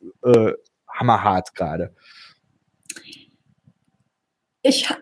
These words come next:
Speaker 2: bin ja immer, ich tue mir immer super schwer mit so Zukunftsfragen. Ich bin immer so, ja, who knows? Ähm, <laughs>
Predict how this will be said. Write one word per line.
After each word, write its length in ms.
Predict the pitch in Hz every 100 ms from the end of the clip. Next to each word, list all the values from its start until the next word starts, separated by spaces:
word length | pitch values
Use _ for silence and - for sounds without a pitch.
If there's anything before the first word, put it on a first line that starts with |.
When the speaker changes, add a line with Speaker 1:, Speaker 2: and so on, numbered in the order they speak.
| _ - -
Speaker 2:
bin 120 | 269
ja 160 | 277 254
immer, 480 | 262 262 277 269 254
ich 80 | -
tue 140 | 262
mir 80 | 247
immer 180 | 247 240
super 220 | 240 262
schwer 420 | - 226 233 233 - 247
mit 200 | 240 240
so 140 | 233
Zukunftsfragen. 1400 | 233 - 247 - 233 214 202 - - - 202 202 208 220
Ich 120 | 208 -
bin 100 | 214
immer 180 | 214
so, 180 | 214 214
ja, 160 | 214 214 - -
who 120 | 262
knows? 760 | 233 220 214 214 202 220 - -
Ähm, 320 | 220 214 226 262
<laughs> 300 | - 311